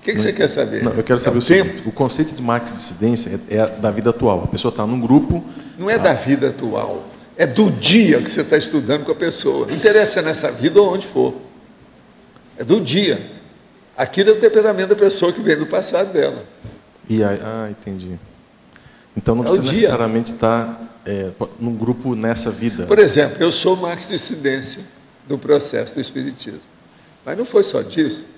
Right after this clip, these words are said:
Speaker 1: Eu fiz uma opção de Marx dissidência dentro das coisas que eu fiz. Fiz Marx dissidência com a academia, a universidade, as coisas todas, caí fora de lá. Fiz Marx dissidência das coisas que eu mesmo criei. Eu não fiquei em Uberaba, no bairro que eu criei.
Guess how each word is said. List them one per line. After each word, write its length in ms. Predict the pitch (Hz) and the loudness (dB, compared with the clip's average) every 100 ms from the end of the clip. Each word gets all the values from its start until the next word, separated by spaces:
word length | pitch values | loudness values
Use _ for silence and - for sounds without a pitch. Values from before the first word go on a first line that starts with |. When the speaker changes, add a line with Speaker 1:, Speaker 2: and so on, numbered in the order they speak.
| - _ | -20 _
Speaker 1:
Eu 100 | 127 | -14
fiz 240 | - 170 - | -8 -6 -4
uma 60 | - | -4
opção 340 | - - 202 | -4 -6 -6
de 100 | 233 | -8
Marx 300 | 123 117 - | -10 -10 -10
dissidência 580 | 127 - - 139 127 - | -12 -12 -12 -12 -12 -14
dentro 200 | 120 107 | -14 -14
das 140 | - | -12
coisas 200 | - 113 | -8 -8
que 60 | 117 | -10
eu 60 | |
fiz. 220 | - 127 107 - _ - - - | -10 -10 -10 -16 _ -20 -20 -4
Fiz 200 | 202 120 | -2 0
Marx 300 | 135 139 - | -2 -4 -6
dissidência 720 | 143 107 135 139 135 135 127 - 127 | -10 -8 -4 -2 -2 -6 -10 -10 -12
com 280 | 117 117 113 - _ _ | -10 -10 -14 -20 _ _
a 60 | 113 | -12
academia, 800 | - 135 135 156 135 143 127 101 | -4 -4 -2 -4 -8 -10 -10 -12
a 40 | |
universidade, 920 | 107 101 131 - 156 160 139 131 120 | -12 -8 -8 -8 -8 -6 -6 -6 -12
as 140 | 113 | -14
coisas 240 | - 117 113 | -8 -8 -4
todas, 260 | 131 - | -4 -4
caí 240 | - 101 107 | -8 -10 -10
fora 360 | - 107 107 | -8 -8 -6
de 120 | 110 - | -8 -12
lá. 220 | 175 127 - _ _ _ _ _ _ _ _ _ _ _ _ _ _ _ - _ - | -12 -12 -16 _ _ _ _ _ _ _ _ _ _ _ _ _ _ _ -20 _ -8
Fiz 240 | 214 - | -4 -2
Marx 280 | 165 165 - | -2 -2 -2
dissidência 480 | 147 123 131 139 131 | -6 -4 -4 -4 -4
das 220 | 135 - | -4 -2
coisas 260 | 151 135 | -6 -6
que 140 | - - | -4 -4
eu 60 | |
mesmo 260 | 170 175 190 | -2 -4 -6
criei. 500 | - 175 175 190 160 - | -8 -6 -4 -4 -8 -6
Eu 100 | 139 | -6
não 120 | 135 | -6
fiquei 320 | 120 - 127 | -8 -2 -2
em 40 | 131 | -2
Uberaba, 580 | 147 180 143 139 123 | -4 -2 -2 -2 -6
no 160 | 113 127 | -8 -8
bairro 360 | 110 131 127 - | 0 2 2 -2
que 60 | |
eu 80 | 127 | -6
criei. 480 | 143 160 147 127 | -6 -2 -2 -2